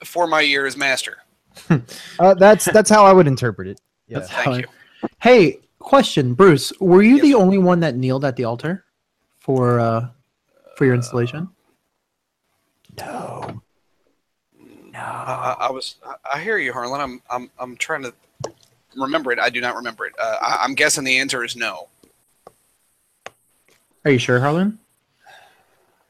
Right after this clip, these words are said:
Speaker 1: Harlan is sure.
Speaker 2: So
Speaker 1: I, I am unsure. There,
Speaker 2: in
Speaker 1: there's
Speaker 2: our
Speaker 1: a
Speaker 2: installations, the, uh, the elected officers kneel at the altar and everyone else stands.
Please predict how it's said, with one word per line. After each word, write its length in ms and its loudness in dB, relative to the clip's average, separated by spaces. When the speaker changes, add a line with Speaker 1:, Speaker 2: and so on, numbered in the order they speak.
Speaker 1:
Harlan 360 0
is 80 -4
sure. 380 -4
Speaker 2:
So 240 2
Speaker 1:
I, 280 0
I 180 2
am 120 -6
unsure. 520 -8
There, 160 0
Speaker 2:
in 60 -6
Speaker 1:
there's 260 4
Speaker 2:
our 140 4
Speaker 1:
a 20 2
Speaker 2:
installations, 1000 -2
the, 320 0
uh, 300 0
the 200 -2
elected 460 0
officers 760 -2
kneel 300 -2
at 80 -6
the 160 -6
altar 440 -6
and 120 -6
everyone 320 -2
else 180 -2
stands. 520 -8